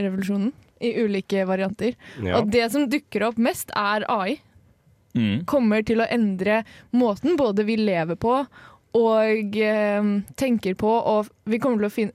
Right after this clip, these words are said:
Speaker 1: man kan ha potensial til å finne mye mer ut om verden enn det man gjør i dag, fordi at det er rett og slett mye kraft til å prosessere mye data.
Speaker 2: Mm, altså, no-,
Speaker 1: Veldig mye data.
Speaker 2: noe av det vi på en måte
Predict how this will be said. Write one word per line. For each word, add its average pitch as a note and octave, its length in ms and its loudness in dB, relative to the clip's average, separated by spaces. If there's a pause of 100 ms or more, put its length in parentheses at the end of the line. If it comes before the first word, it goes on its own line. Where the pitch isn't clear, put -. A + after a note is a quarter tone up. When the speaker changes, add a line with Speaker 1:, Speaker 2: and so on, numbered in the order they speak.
Speaker 1:
man A3+ 180 0
kan A3+ 420 0 (220)
ha A#3 120 -2
potensial A#3 560 0
til A3 140 -4
å G#3+ 40 -8
finne G#3+ 260 2
mye A3+ 320 2
mer A3 240 0
ut G#3+ 260 -2
om G#3 80 0
verden F3+ 380 -2
enn G3+ 120 -2
det F3+ 140 -2
man G3 220 -4 (400)
gjør G3 300 0
i G#3 60 -2
dag, A3 280 0
fordi A3 240 0
at G3 120 -2
det G#3 260 0
er G3+ 180 0
rett G3+ 180 -2
og G#3 60 0
slett G3+ 240 -2
mye G3 340 2
kraft - 320 -6
til G3+ 120 -2
å F#3+ 40 -6
prosessere G3 540 -2
mye G#3 260 4
data. G3 380 -4 (960)
Speaker 2:
Mm, G2+ 240 -2
altså, A2+ 160 2
no-, B3 80 6
Speaker 1:
Veldig G#3+ 400 0
mye G3+ 240 0
data. - 320 -6 (220)
Speaker 2:
noe A#2 320 0
av G#2 40 -4
det G2+ 120 0
vi F2 80 -6
på G#2+ 40 -4
en G2 60 -2
måte G2+ 200 -2